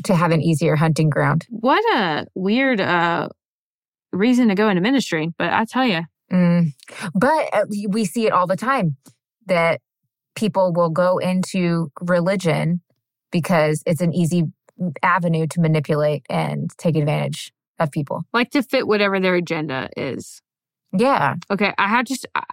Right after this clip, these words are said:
Speaker 2: I have to read this thing that I found
Speaker 1: Yeah, yeah, yeah.
Speaker 2: off of some, like, Facebook forum. The username for it is Astatine two eleven, A S T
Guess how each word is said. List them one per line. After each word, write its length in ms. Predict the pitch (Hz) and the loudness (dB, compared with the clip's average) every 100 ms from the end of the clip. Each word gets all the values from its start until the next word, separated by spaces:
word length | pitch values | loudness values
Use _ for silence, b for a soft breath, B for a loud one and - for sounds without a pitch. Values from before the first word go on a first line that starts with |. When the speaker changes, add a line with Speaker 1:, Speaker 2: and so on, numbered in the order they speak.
| _ | _
Speaker 2:
I 120 | 214 | -2
have 200 | 247 339 | 0 0
to 140 | - 233 | 0 0
read 220 | 196 190 | 0 0
this 260 | 233 226 - | 0 -2 -4
thing 320 | 202 196 202 | -4 -2 0
that 120 | 190 | 0
I 100 | 180 | 0
found 340 | 180 175 170 190 | -2 -2 0 2
Speaker 1:
Yeah, 120 | 151 | 2
yeah, 60 | 147 | 2
yeah. 180 | 143 - - - | 0 -4 -6 0
Speaker 2:
off 240 | 202 190 | 0 0
of 140 | 196 | -6
some, 360 | - - 214 220 | -4 0 2 2
like, 380 | 196 180 - - _ | 0 -2 -8 -20 _
Facebook 400 | - 202 - 180 | -2 -2 -2 -6
forum. 520 | - 180 180 202 240 - _ b b b b b b - | -4 0 0 2 0 -4 _ b b b b b b -10
The 480 | 175 202 196 190 - | -4 0 0 0 -2
username 640 | 185 190 208 233 214 202 190 | -4 -2 0 2 2 0 0
for 220 | 190 180 | 2 2
it 140 | 180 - | 0 -2
is 400 | 190 180 180 - _ _ - | 0 0 -2 -10 _ _ -2
Astatine 960 | 196 190 - 233 226 262 269 277 277 277 - _ _ _ _ _ _ _ - | -2 -2 -4 -6 -2 0 2 4 4 2 -4 _ _ _ _ _ _ _ -2
two 160 | 220 | 0
eleven, 560 | 196 185 170 160 156 190 - - | 2 2 2 -2 -4 -6 -6 0
A 200 | 202 196 | 2 2
S 180 | 190 | 0
T 400 | - 208 196 180 | -2 0 2 0